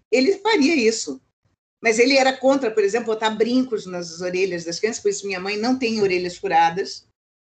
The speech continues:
porque ele achava isso uma, uma barbárie, uma coisa de, de povos selvagens, e ele achava que circuncidar o filho era uma selvageria também. E ele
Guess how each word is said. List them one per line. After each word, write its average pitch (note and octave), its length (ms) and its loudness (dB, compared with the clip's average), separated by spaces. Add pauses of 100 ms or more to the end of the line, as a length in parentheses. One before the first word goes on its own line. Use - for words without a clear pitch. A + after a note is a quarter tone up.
(160)
porque G3 200 -4
ele F#3+ 240 4
achava F#3 360 2
isso G3 200 -4
uma, F3+ 300 -4
uma F#3+ 160 -2
barbárie, F#3+ 720 2
uma E3+ 180 -4
coisa F3 280 -6
de, E3 260 -14 (260)
de F3 100 -14
povos G#3+ 360 2
selvagens, E3+ 960 -2 (280)
e D#4 100 0
ele D4+ 140 0
achava C#4 360 2
que - 80 -8
circuncidar C4+ 580 -2
o C#4 40 -6
filho A#3 300 -2
era A#3+ 140 4
uma B3+ 120 0
selvageria C#4 680 -6 (100)
também. D4 500 0 (920)
E F4 100 4
ele B3 460 2